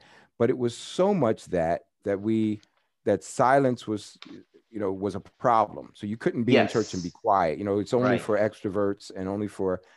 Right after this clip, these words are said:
Speaker 1: noisemakers.
Speaker 2: Right.
Speaker 1: And I, and it wasn't until I got older that I realized that I, I thought for a while the church was no place for me because I'm an
Speaker 2: Mm.
Speaker 1: introvert. I
Speaker 2: Yeah.
Speaker 1: thought there was no space for me.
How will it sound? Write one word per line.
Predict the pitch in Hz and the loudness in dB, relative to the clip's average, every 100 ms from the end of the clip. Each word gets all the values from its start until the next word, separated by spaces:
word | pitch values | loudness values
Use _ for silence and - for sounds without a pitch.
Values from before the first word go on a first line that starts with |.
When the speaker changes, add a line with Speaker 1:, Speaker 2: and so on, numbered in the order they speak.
| _ - | _ -4
Speaker 1:
noisemakers. | 107 117 117 98 87 87 82 - - - | 2 2 0 -4 -4 -4 -6 -10 -20 -8
Speaker 2:
Right. | 98 | 0
Speaker 1:
And | 117 | 2
I, | 123 131 - 78 113 | 2 -2 -10 -6 -2
and | 117 | 0
it | |
wasn't | 123 143 143 | 2 0 0
until | 135 | 2
I | 120 | 4
got | 120 120 | 4 2
older | 110 131 143 104 101 98 _ _ _ - | 2 0 0 0 -2 -4 _ _ _ -4
that | 104 | 2
I | 107 | 2
realized | 113 117 110 104 95 | 4 4 4 2 -2
that | 101 92 _ - | -2 -2 _ -2
I, | 131 | 0
I | 120 131 | 2 0
thought | 151 127 | 2 0
for | 117 | 0
a | |
while | 104 101 | 2 2
the | |
church | 92 - 110 | 0 -4 -4
was | 101 95 | -4 -6
no | 104 | -6
place | - 95 - | -4 -6 -6
for | - 127 175 | -8 -4 -4
me | 117 85 | -2 -4
because | 73 82 101 92 87 | -6 -6 -2 -2 -4
I'm | 92 92 | -6 -4
an | |
Speaker 2:
Mm. | 90 | -4
Speaker 1:
introvert. | 123 120 107 123 - _ _ - | -4 -4 0 0 -2 _ _ -10
I | 95 | -6
Speaker 2:
Yeah. | |
Speaker 1:
thought | 85 107 107 | -2 -2 -2
there | 101 | -4
was | 95 | -4
no | 101 95 | -6 -6
space | 95 - 98 104 | -12 -2 -2 -2
for | - 117 | -4 -4
me. | 113 135 | -2 -4